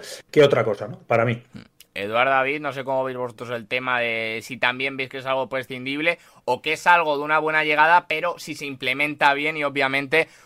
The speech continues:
Speaker 2: como ha dicho Pedro, y también se ha comentado mucho en redes sociales, de por qué estas acciones sí, por qué estas acciones no.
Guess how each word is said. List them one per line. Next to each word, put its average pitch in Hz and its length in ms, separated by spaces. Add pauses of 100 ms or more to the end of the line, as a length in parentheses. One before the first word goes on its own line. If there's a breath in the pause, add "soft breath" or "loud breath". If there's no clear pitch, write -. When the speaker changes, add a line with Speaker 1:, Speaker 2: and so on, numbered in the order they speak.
Speaker 2:
como 135 180
ha 139 60
dicho 147 320
Pedro, 151 460
y 135 100
también 135 180
se 139 80
ha 147 60
comentado 139 340
mucho 139 240
en 135 80
redes 135 220
sociales, 147 440
de 139 120
por 131 180
qué 147 160
estas 143 240
acciones 139 400
sí, 160 160
por 147 160
qué 131 80
estas 123 220
acciones 98 360
no. 95 160